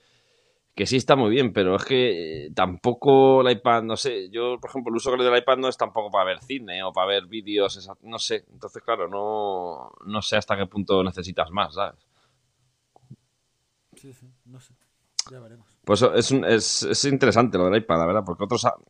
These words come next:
Speaker 1: es que con el iPad no se filtra todo como en el iPhone, ¿no? Que al final lo sabes todo absolutamente, ¿no? Fíjate que con el iPhone, el tiempo que llevamos y ya sabemos prácticamente cómo va a ser el siguiente iPhone, ¿no?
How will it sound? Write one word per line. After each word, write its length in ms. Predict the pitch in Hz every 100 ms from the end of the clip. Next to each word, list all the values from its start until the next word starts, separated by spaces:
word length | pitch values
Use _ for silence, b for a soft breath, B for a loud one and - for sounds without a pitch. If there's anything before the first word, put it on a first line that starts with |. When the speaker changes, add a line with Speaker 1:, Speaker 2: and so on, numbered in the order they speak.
| -
Speaker 1:
es 380 | - - -
que 40 | -
con 140 | 123
el 100 | 120
iPad 160 | 123 127
no 100 | 127
se 140 | 113
filtra 300 | 101 104 95
todo 220 | 87 98
como 180 | 85 85
en 60 | 85
el 60 |
iPhone, 280 | 104 - 78
¿no? 140 | 90 117
Que 80 |
al 40 | 85
final 260 | 90 95
lo 80 | 98
sabes 300 | - 95 82
todo 180 | - 90
absolutamente, 580 | 80 92 90 85 90 73
¿no? 160 | 110 - b b b b
Fíjate 320 | - 92 87 95
que 60 |
con 100 | 95
el 80 | 98
iPhone, 460 | 95 95 107 107 - _ _ _ _ -
el 140 | 95
tiempo 300 | - 98 110
que 80 | 101
llevamos 400 | 101 104 107 110
y 40 | 107
ya 100 | 104
sabemos 480 | 95 95 95 90 80
prácticamente 500 | 101 101 98 90 90
cómo 160 | 92
va 100 | 87
a 20 |
ser 140 | 85 92
el 60 |
siguiente 300 | 82 90 85
iPhone, 300 | 107 113 78
¿no? 140 | 104